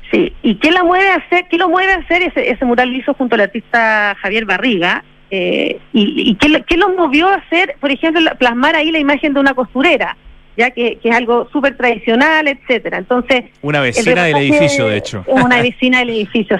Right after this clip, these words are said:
Speaker 1: sí.
Speaker 2: <laughs> Exacto.
Speaker 1: Entonces, es que ellos, ellos hacen mucho lo cotidiano, etcétera. Entonces, en el fondo el reportaje multimedia te da esa posibilidad de ir indagando, de ir conociendo más en un lenguaje súper cercano. O sea, la idea es atraer a la gente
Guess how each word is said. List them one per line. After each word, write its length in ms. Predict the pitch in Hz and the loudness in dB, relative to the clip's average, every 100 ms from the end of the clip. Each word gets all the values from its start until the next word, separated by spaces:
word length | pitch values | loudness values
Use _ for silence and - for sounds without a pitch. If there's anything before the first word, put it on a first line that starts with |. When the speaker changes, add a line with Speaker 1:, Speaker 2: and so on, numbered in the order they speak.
| - | 0
Speaker 1:
sí. 60 | |
Speaker 2:
<laughs> 220 | 190 - | -2 -4
Exacto. 60 | - | -6
Speaker 1:
Entonces, 440 | 220 - 139 262 | -2 0 0 0
es 60 | - | -2
que 60 | 294 | 0
ellos, 180 | 294 311 - | 0 0 -2
ellos 300 | 285 269 269 | -2 2 0
hacen 160 | 311 277 | 0 0
mucho 280 | 247 247 240 | -2 -2 -2
lo 100 | 220 | -2
cotidiano, 560 | 220 220 214 233 220 | -2 0 2 2 0
etcétera. 540 | 202 - 214 - - - | -4 -4 -4 -4 -8 -8
Entonces, 540 | - 208 - 214 196 - - - - - | -4 -4 0 0 0 -4 -16 -20 -20 -8
en 240 | 202 - | -4 0
el 80 | 233 | 2
fondo 200 | 254 294 | 2 2
el 60 | 294 | 2
reportaje 420 | 294 277 294 311 | 0 0 0 0
multimedia 460 | 302 - 254 254 285 | -2 0 0 2 2
te 160 | 269 | 2
da 140 | 254 277 | 0 0
esa 180 | 294 | 0
posibilidad 680 | 311 311 311 285 208 220 180 - _ - _ | -2 0 0 2 4 2 0 -8 _ -20 _
de 100 | 190 | -4
ir 80 | 226 | 0
indagando, 720 | 285 294 269 233 269 294 254 | 2 2 2 0 0 0 -2
de 120 | 240 254 | 0 0
ir 140 | 233 - | -4 -4
conociendo 640 | 247 233 - 294 320 330 | -2 -2 0 0 0 2
más 260 | 320 349 392 | 2 2 0
en 120 | 247 | -2
un 120 | 254 | 0
lenguaje 680 | 285 - 247 240 269 269 262 - | 0 0 0 2 0 0 -2 0
súper 360 | 381 403 403 - | -2 0 -2 -2
cercano. 540 | 370 - 277 240 254 | -6 0 -2 0 -2
O 40 | |
sea, 100 | - 247 | -2 0
la 80 | |
idea 240 | 233 226 277 | 0 2 0
es 60 | - | -2
atraer 460 | 226 233 214 240 330 | -4 -4 -2 0 0
a 40 | |
la 120 | 302 | 0
gente 480 | 226 214 208 247 302 | -2 -4 -2 -2 -2